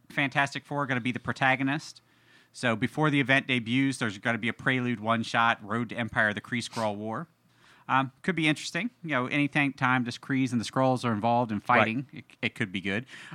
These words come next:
Speaker 1: Uh, I will, I might check it out, but if I'm going to, I'm a ch-, I'm going to stick to the main miniseries. I'm not gonna branch out to the other hundred and twenty books that are gonna go with it.
Speaker 2: Right, all the tie-ins.
Speaker 1: Right, because I go broke.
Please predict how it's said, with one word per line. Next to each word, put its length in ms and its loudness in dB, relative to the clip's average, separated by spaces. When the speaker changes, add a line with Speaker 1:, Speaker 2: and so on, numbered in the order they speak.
Speaker 1:
Uh, 280 8
I 280 8
will, 300 -4
I 120 4
might 200 0
check 220 0
it 60 6
out, 240 6
but 80 2
if 140 2
I'm 140 2
going 220 2
to, 100 0
I'm 100 2
a 40 0
ch-, 200 -8
I'm 180 2
going 240 0
to 80 -4
stick 300 -4
to 140 -4
the 100 -4
main 500 2
miniseries. 680 0
I'm 60 -2
not 140 2
gonna 140 0
branch 340 2
out 200 4
to 100 -4
the 80 2
other 260 0
hundred 320 0
and 80 -2
twenty 260 0
books 300 -6
that 100 -6
are 60 -4
gonna 160 -6
go 120 -4
with 200 -4
it. 40 0
Speaker 2:
Right, 160 4
all 100 2
the 80 -2
tie-ins. 520 -2
Speaker 1:
Right, 280 2
because 400 -4
I 140 -6
go 140 -14
broke. 220 -16